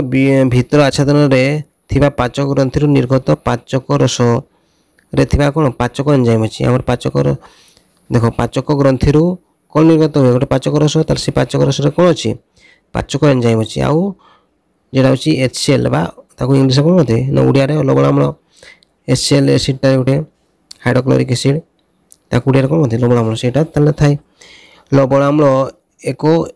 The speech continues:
ଅମ୍ଳୀୟ ପରିବେଶ ସୃଷ୍ଟି କରେ, ଯାହା ପାଚକ ଏନଜାଇମ୍ ଗୁଡ଼ିକ ନ୍ୟ-, କାର୍ଯ୍ୟଶୀଳତା ପାଇଁ ଆବଶ୍ୟକତା ହୋଇଥାଏ। ଏହା ଖାଦ୍ୟରେ ଥିବା କ୍ଷତିକାରକ ବ୍ୟାକ୍ଟେରିଆ ସବୁ ମାରିଦିଏ। ତାହେଲେ ଆମେ ଯାହା ସବୁ ଖାଉଛୁ,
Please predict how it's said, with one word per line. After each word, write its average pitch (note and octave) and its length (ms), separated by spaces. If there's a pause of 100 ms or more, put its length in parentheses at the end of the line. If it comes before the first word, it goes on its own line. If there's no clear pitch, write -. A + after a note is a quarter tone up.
(200)
ଅମ୍ଳୀୟ C#3+ 360
ପରିବେଶ C3+ 340
ସୃଷ୍ଟି C#3 300
କରେ, D3+ 200
ଯାହା C#3 340 (640)
ପାଚକ C#3+ 380 (260)
ଏନଜାଇମ୍ C3+ 420
ଗୁଡ଼ିକ C3+ 220
ନ୍ୟ-, C3 460
କାର୍ଯ୍ୟଶୀଳତା - 1200
ପାଇଁ C#3 200
ଆବଶ୍ୟକତା B2 440 (160)
ହୋଇଥାଏ। D3 240 (680)
ଏହା C#3 260
ଖାଦ୍ୟରେ C3 460
ଥିବା C#3+ 220
କ୍ଷତିକାରକ C3 640
ବ୍ୟାକ୍ଟେରିଆ C3 500
ସବୁ C3+ 280
ମାରିଦିଏ। A#2+ 340
ତାହେଲେ - 580
ଆମେ D3+ 160
ଯାହା D#3 200
ସବୁ D#3+ 140
ଖାଉଛୁ, B2+ 600